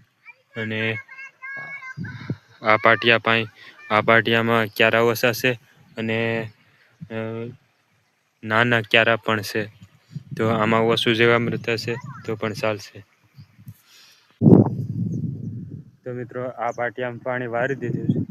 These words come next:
મોટર ચાલુ કરી દીધી છે. અને જીવામૃત પણ આપણે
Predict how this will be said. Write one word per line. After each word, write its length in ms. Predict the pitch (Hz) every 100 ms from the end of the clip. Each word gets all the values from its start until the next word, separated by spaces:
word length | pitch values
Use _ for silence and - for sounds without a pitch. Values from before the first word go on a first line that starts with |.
| - - -
મોટર 220 | 107 -
ચાલુ 240 | - 123 123
કરી 200 | 131 127
દીધી 220 | - -
છે. 200 | 117 - - - - -
અને 400 | - - 123 - - - -
જીવામૃત 600 | 117 123 127 120 120 -
પણ 160 | 123 120
આપણે 400 | 120 127 113